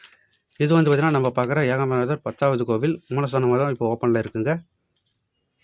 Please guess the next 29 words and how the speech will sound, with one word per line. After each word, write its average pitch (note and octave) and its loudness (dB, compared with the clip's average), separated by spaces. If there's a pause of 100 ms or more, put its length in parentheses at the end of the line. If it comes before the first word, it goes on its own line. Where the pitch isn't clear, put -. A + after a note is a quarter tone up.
(920)
பதினோராவது E3 4
கோவிலா C#3 2
இப்போ B2+ 0
நம்ம A#2 2
பார்க்குற A#2+ -2
கோவில் A#2+ 0 (380)
ராமநாத C#3 2
ஈஸ்வரருங்க. A#2+ -4 (100)
இது C#3+ -2
வந்து D#3+ 2
பார்த்தீங்கன்னா, C#3+ 0 (280)
ஏகாம்பரநாதர் C3 2
கோவிலுக்கு A#2 -4
முன்னாடி B2+ 0
இருக்குங்க. A#2+ -2 (520)
அந்த B2+ 2
கோபுர D3 2
வாசலுக்கு C3+ 0
முன்னாடியே C3+ 0
வந்து B2+ 0
பார்த்தீங்கன்னா A#2 -2
இருக்கு A2+ -8
இந்த C3+ -2
ராமநாத B2 0
ஈஸ்வரர். A#2+ -2 (280)
நம்மளுடைய C3+ 0
சிவாலய C3+ 0
பயணத்துல A#2+ -2
பதினோராவது C#3 0